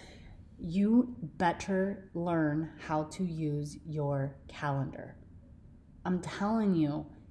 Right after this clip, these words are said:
if it's not in my calendar, it does not happen. In fact, as we speak, I have to put an appointment in for tomorrow morning because I forgot that we have to meet with our accountant at ten A M. And if it's not in here, I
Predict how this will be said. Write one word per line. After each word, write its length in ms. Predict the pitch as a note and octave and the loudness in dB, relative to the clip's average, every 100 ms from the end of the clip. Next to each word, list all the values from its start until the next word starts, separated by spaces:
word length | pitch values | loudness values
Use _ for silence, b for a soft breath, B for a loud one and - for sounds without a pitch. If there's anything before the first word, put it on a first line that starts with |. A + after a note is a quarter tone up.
| - | -8
if 180 | F3+ F3+ | -6 4
it's 260 | G3+ - - | 4 4 2
not 420 | E3+ D3+ F#3 - | 2 2 2 0
in 160 | A3+ G3+ | 0 2
my 140 | D#3+ | 2
calendar, 720 | D3+ - D3+ F#3+ A#3 C4 C#4 - - | 0 -4 -2 0 2 2 2 -4 -10
it 440 | F#3 G3+ - - | -8 -6 -10 -4
does 440 | F#3+ F3+ F#3 F3+ - | 2 2 2 -2 -2
not 400 | F3 E3+ E3+ - | -2 0 -2 -4
happen. 600 | - F#3+ F#3+ F3+ C#3 - B B | -6 -4 -2 -2 -4 -6 B B
In 140 | - F3+ | -4 0
fact, 260 | F#3+ F#3 - | 2 0 0
as 220 | F3+ F3 | 0 0
we 100 | F3 | -2
speak, 640 | - - D4 A#3+ B3 - B B | -4 0 6 6 6 0 B B
I 120 | E3+ F#3+ | -2 0
have 200 | G3+ G3 | 0 0
to 80 | |
put 220 | F#3+ F#3 - | -2 -2 -2
an 100 | F3+ | -4
appointment 540 | E3+ - C4 A3 D#3+ | -4 0 0 2 2
in 200 | E3 F3+ | 2 2
for 140 | F#3 | 0
tomorrow 380 | F#3 F3+ D#3+ D#3+ | -2 0 2 4
morning 420 | E3+ A3 A3+ G#3 | 2 2 2 2
because 300 | F#3+ F#3 F3 D3+ - | 0 0 -4 -4 -6
I 200 | D#3 D#3 | -4 -4
forgot 580 | F#3 F3 F#3 G#3+ G3 | -4 -2 2 4 4
that 120 | F#3+ E3 | 4 0
we 100 | D3+ | 0
have 140 | C#3+ | -2
to 60 | C#3+ | 0
meet 160 | C#3+ D3+ | 0 0
with 140 | E3+ | -2
our 140 | F3 | 0
accountant 640 | F#3 F#3 A3 B3+ - D3+ E4+ B B B B | -2 -2 0 0 0 0 -2 B B B B
at 180 | G3+ - | -2 -2
ten 240 | - D#3 | -4 -4
A 180 | D#3+ F#3 C4 | 0 0 0
M. 240 | - - | 0 -2
And 100 | - | -2
if 120 | E3 | -2
it's 140 | F#3+ - | -2 -2
not 320 | E3+ D3+ - | 0 2 0
in 140 | A3 B3+ | 4 4
here, 420 | G#3+ E3+ F3 - | 6 2 0 -2
I 100 | G3+ | -4